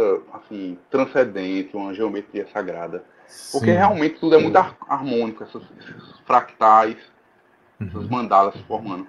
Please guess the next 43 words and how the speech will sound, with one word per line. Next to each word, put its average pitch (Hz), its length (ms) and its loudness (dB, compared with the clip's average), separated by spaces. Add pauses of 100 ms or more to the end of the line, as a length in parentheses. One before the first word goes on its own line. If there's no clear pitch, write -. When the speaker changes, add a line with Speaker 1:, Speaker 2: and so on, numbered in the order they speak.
(220)
Speaker 1:
E 107 100 -4
a 156 80 6
gente 214 240 2
vê 180 140 4
o 196 60 10
reflexo 185 440 -2
disso 175 180 -10
na 175 100 0
própria 175 240 0
natureza 180 440 -2
da 180 140 0
gente, 135 280 -6
né? 107 200 -10 (140)
Aqueles, 107 840 -2 (1160)
Speaker 2:
É. 98 440 -2
Speaker 1:
é, - 60 -6
estalactites, 123 1120 -2 (320)
se - 60 -10
a 117 60 -2
gente 123 180 -8
ana-, 123 140 -2
analisar - 180 -8
Speaker 2:
Cristais, 151 600 4
Speaker 1:
no 135 60 -2
Speaker 2:
né? 160 40 2
Speaker 1:
microscópio, 135 300 0
Speaker 2:
Cristais 135 200 6
de 131 120 8
água, 120 340 4
né? 139 200 -4 (280)
Speaker 1:
os - 60 -20
cristais, 110 640 -4
é. 90 220 -6 (180)
A - 20 -12
gente 156 220 -4
vê 208 140 8
esses 202 200 -4
fractais 226 420 -6
também, 226 300 -6
né? 98 200 -10
Essas - 180 -14
proporções, 117 640 0
né? 98 180 -8